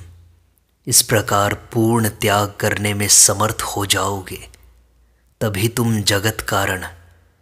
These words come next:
परमेश्वर के दर्शन पालोगे। इस तरह से जिसने ईश्वर दर्शन प्राप्त कर लिया है, वह व्यक्ति यदि सर्वज्ञ नहीं हुआ,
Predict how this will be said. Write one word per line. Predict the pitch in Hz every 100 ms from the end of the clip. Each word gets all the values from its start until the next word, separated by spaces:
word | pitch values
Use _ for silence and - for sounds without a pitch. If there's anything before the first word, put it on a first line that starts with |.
| _ _ _ -
परमेश्वर | 107 104 107 104 - - 120
के | 113 110
दर्शन | 98 95 - 110 101
पालोगे। | - 87 85 87 90 90 - _ _ _ _ _ _ _ -
इस | 123 -
तरह | 110 98 104
से | - 95 - - _ _ _ _ _ _ _ 120
जिसने | 113 - 123
ईश्वर | 120 110 107 - 135 123
दर्शन | 104 98 - 135 117
प्राप्त | 98 - 107 - -
कर | - 98
लिया | 95 92 92
है, | - - - _ _ _ _ _ _ _ -
वह | 110 95 107
व्यक्ति | 98 92 - - 95 - - _ _ _ _ -
यदि | 113 113
सर्वज्ञ | - 113 107 98 117 113 131
नहीं | 98 90 95
हुआ, | 101 92 82